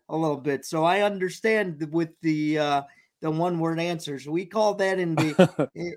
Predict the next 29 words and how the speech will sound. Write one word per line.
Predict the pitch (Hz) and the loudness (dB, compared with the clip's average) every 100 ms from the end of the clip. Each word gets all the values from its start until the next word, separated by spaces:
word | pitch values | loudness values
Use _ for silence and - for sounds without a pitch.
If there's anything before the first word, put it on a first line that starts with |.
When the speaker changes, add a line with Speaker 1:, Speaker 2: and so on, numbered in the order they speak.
| - | -4
Speaker 1:
in | 175 170 | -4 0
the, | 156 156 151 165 | 0 0 0 -2
in | 156 147 | -2 0
the | 151 143 143 | 0 0 -4
broadcasting | 143 165 196 208 - 180 170 170 156 | 0 4 4 2 -2 -4 -4 -6 -6
business, | 160 151 156 160 | -6 -6 -6 -6
I | 160 | -4
think | 175 | -4
you'd | 170 160 | -6 -4
call | 175 165 | -2 0
that, | 165 156 _ _ - | 0 -4 _ _ -6
sometimes | - 190 180 185 165 | -2 0 -2 -2 -2
you | 170 | -2
have | 165 165 | -2 -6
to | 165 | -10
pull | - 180 170 | -4 -4 -4
teeth | - 202 139 - _ _ _ _ | -4 -4 -4 -8 _ _ _ _
to | 160 | -2
get | 160 160 | -2 -2
people | 175 160 160 | 0 0 4
Speaker 2:
Yeah. | 143 135 139 135 131 117 - _ | 6 8 6 2 2 0 -6 _
Speaker 1:
to, | 165 | -2
to | 156 | 2
give | 151 165 | 2 2
you | 160 151 | 2 2
an | |
answer. | 170 185 165 143 | 0 0 -2 -8
But, | 131 165 165 - _ - - _ | -2 -2 -2 -6 _ -20 -20 _
uh, | - 214 208 185 | 10 12 12 12